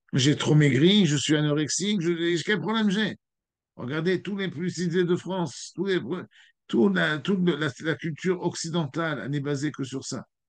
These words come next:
La beauté, la beauté, la beauté physique.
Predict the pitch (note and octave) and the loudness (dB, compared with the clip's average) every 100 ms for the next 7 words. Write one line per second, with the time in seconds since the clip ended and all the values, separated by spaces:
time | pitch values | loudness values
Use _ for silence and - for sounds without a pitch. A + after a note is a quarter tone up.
0 | _ - - _ - - - _ _ _ | _ -20 -20 _ -20 -20 -20 _ _ _
1 | A#1+ - - _ - - - C#3+ - - | -20 -20 -20 _ -20 -20 -20 -20 -20 -20
2 | _ | _